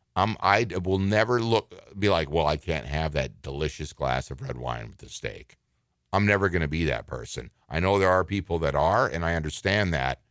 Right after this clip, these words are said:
But sober curious, you don't have to be a raging <laughs> alcoholic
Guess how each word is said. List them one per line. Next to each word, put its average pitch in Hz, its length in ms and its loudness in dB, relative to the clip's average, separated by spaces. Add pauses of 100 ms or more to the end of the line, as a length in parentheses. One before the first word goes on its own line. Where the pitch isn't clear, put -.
(760)
But 87 280 -2
sober 151 420 2
curious, 143 640 0
you 92 120 4
don't 110 340 0
have 110 400 -2
to 90 100 -2
be 78 600 -4 (560)
a 98 120 2
raging 104 680 2
<laughs> - 0 -
alcoholic 92 840 -2